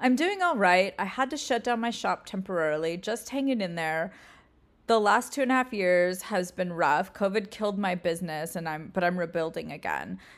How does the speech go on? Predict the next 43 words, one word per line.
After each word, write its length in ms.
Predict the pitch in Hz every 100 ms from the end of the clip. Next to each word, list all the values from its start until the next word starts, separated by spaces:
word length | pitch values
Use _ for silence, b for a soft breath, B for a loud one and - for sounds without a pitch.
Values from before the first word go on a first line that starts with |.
| -
Sorry 200 | 262 277
I 20 |
haven't 300 | 277 269 240
gone 220 | 196 196
on 80 | 196
your 100 | 185
Patreon 440 | 185 180 185 170
for 100 | 175
a 20 | 175
while. 300 | 165 160 165
Been 180 | 196
a 40 | 233
bit 260 | 214 -
strapped 600 | - - - - 202 -
for 120 | - 185
cash 360 | - 175 -
lately. 420 | 175 156 165 165 - B B
I'm 100 | 226
happy 300 | 247 277 285
you 100 | 277
are 80 | 254
reading 260 | 202 202
some 160 | 208 196
of 80 | 190
my 140 | 180
stories. 420 | 185 170 160 165 165
I 80 | 202
just 240 | 202 247
listened 240 | 247 247 220
to 60 |
my 160 | 196 180
public 400 | - 220 196 -
transportation 840 | - 190 190 190 185 196 190 180
story. 340 | - 170 165 160
I 120 | 190
wish 340 | 190 254 - -
I 80 | 180
caught 400 | - - 208 190
her 140 | 220
bus 360 | 196 - 196 -
again, 540 | 185 196 240 277 226
but 200 | 190 185
that 260 | 185 175